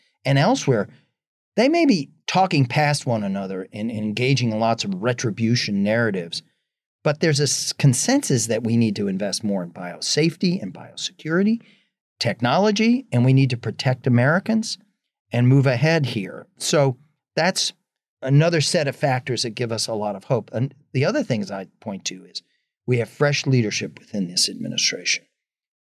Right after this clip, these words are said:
Tony Fauci, Francis Collins, Rochelle Walensky, Ashish Jha, they're all gone. The emergency is over. But look at what we have now. We have a new Office of Pandemic Preparedness and Response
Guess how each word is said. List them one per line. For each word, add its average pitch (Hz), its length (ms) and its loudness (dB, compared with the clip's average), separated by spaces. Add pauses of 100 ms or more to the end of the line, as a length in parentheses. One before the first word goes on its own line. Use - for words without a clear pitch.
(340)
Tony 190 240 4
Fauci, 180 500 0
Francis 160 460 0
Collins, 139 580 2
Rochelle 127 520 2
Walensky, 123 840 0 (100)
Ashish 123 480 -2
Jha, 117 260 0
they're 120 160 -2
all 117 140 -2
gone. 165 360 -8 (880)
The 131 120 4
emergency 139 560 2
is 101 140 -4
over. 135 460 -6
But - 160 -8
look 311 320 2
at 320 100 -4
what 226 200 2
we 180 140 4
have 170 340 2
now. 92 180 -6
We 135 180 2
have 156 300 2 (640)
a 135 140 -2
new 190 280 6
Office 175 480 2
of 135 140 0
Pandemic 123 560 0
Preparedness 110 580 -4
and 101 140 -10
Response 101 400 -10